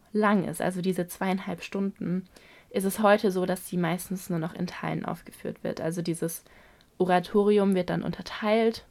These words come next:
meistens die Kantaten eins bis drei oder die Kantaten vier bis sechs, also halb, halb.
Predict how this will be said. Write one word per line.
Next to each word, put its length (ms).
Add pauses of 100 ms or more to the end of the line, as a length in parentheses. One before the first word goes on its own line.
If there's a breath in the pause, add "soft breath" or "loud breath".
(120)
meistens 560
die 100
Kantaten 480
eins 240
bis 160
drei 460 (440 soft breath)
oder 260
die 120
Kantaten 480
vier 160
bis 200
sechs, 300
also 320
halb, 240
halb. 260